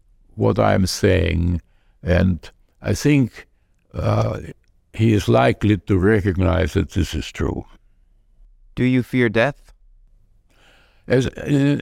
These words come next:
Speaker 1: as a natural man, certainly, yes, certainly. Absolutely, because, um,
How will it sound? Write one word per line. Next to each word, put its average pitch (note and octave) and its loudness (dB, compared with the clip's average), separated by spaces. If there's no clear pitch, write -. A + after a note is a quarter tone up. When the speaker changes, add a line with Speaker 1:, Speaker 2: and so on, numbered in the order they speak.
Speaker 1:
as B2+ -2
a C#3+ 2
natural D#3 0
man, C#3+ 2
certainly, - -2
yes, - -4
certainly. - -2
Absolutely, B2+ 2
because, A#2 0
um, - -2